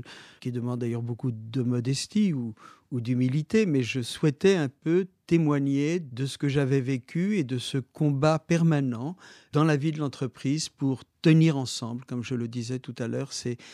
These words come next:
ces deux exigences. D'un côté, être sûrement au service de, de ce beau groupe, parce que c'est un très beau groupe, en tout cas auquel je, je dois beaucoup et auquel je reste assez attaché, euh, à titre personnel,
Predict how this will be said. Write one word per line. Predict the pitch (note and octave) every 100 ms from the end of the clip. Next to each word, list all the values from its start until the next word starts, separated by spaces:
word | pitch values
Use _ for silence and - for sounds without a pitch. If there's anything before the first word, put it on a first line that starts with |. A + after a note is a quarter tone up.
| - -
ces | - A#2
deux | C#3+ D3+ C#3+
exigences. | A#2 A#2+ A2+ A2 B2+ C3
D'un | C#3 B2+
côté, | C3 - C#3+ C#3+
être | A#2+ - B2
sûrement | - - D#3 D#3 F#3+
au | D3
service | - C#3+ B2+ F3+ -
de, | C3+ A#2+ - - _ B2+
de | A#2
ce | - B2+ A#2+ A#2 A2
beau | G#2 D3 D3
groupe, | A2+ E3 -
parce | A#2
que | C3
c'est | A2
un | G#2+
très | -
beau | B2+ A2+
groupe, | - C#3+ -
en | A2
tout | -
cas | -
auquel | A#2+ A#2+ A2+
je, | A2 - - - -
je | A#2+ A2+
dois | A#2 A2+
beaucoup | A2+ B2 - D3+ F3+
et | B2
auquel | - A2+
je | A2+
reste | A2 A#2 A#2
assez | - B2
attaché, | A#2 A#2+ A2 - C3+ C#3+
euh, | - - - -
à | A2
titre | D3 - C#3
personnel, | - B2 - A#2+ B2 E3